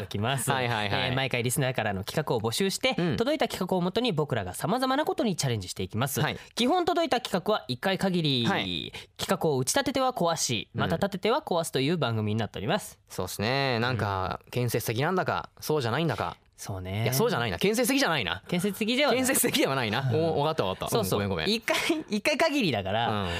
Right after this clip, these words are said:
Speaker 1: もしかしたら伝説の回が生まれるかもしれないし、生まれないかもしれないし。
Speaker 2: まあ、まあ、生まれてくれたらいいかな。
Speaker 1: うん。
Speaker 2: ね。
Speaker 1: 長く続いてたら俺らも、「あ、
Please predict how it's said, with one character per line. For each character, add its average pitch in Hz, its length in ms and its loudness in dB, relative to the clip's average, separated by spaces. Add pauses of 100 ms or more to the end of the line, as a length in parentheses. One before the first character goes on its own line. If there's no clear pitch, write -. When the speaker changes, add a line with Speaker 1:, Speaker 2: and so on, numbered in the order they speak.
(160)
Speaker 1:
も - 80 -2
し - 80 0
か 285 60 2
し - 40 -2
た 208 60 2
ら 147 80 0
伝 196 220 0
説 339 180 0
の 339 80 2
回 349 160 2
が 220 80 4
生 180 100 2
ま 233 140 4
れ 285 80 2
る 294 360 0
か 381 160 0
も 381 120 2
し - 160 -2
れ 294 140 0
な 285 140 2
い 277 220 0
し、 - 140 -2 (440)
生 - 40 -4
ま 208 120 2
れ 214 100 4
な 208 60 4
い 208 40 0
か 403 140 2
も 403 60 0
し 302 60 2
れ 175 60 4
な 127 140 2
い 110 80 -2
し。 - 340 -2
Speaker 2:
ま 247 520 4
あ、 - 20 2
ま 262 100 2
あ、 - 20 4
生 254 120 2
ま 320 100 4
れ 330 80 2
て 339 80 2
く 339 100 2
れ 330 60 4
た 349 120 2
ら 254 80 4
い 202 100 2
い - 20 -2
か 165 140 0
な。 139 80 0
Speaker 1:
う 156 60 -2
ん。 131 420 0
Speaker 2:
ね。 185 180 2
Speaker 1:
長 359 220 2
く 240 80 0
続 208 180 0
い 220 60 2
て 220 100 2
た 175 120 2
ら 139 60 2
俺 180 140 2
ら 208 80 2
も、 156 160 0
「あ、 131 80 0